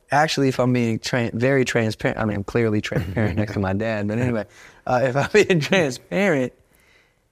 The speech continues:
I remember when I was three years old and you took me to go get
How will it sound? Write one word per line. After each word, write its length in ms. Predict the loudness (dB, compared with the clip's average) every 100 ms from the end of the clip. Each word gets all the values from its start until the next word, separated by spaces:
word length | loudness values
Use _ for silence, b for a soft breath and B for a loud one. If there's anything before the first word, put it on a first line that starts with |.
| _ _ _ _ -2
I 140 | 0
remember 320 | 2 2 2
when 120 | 0 0
I 80 |
was 160 | 0 -2
three 440 | -8 -4 2 4 4
years 440 | 4 4 4 2
old 460 | 0 0 -2 -6 -4
and 160 | 0 2
you 80 | 2
took 260 | 0 -2
me 380 | 0 -2 -2 -6 _ -6
to 120 | -2
go 200 | 0 2
get 360 | 2 0 -4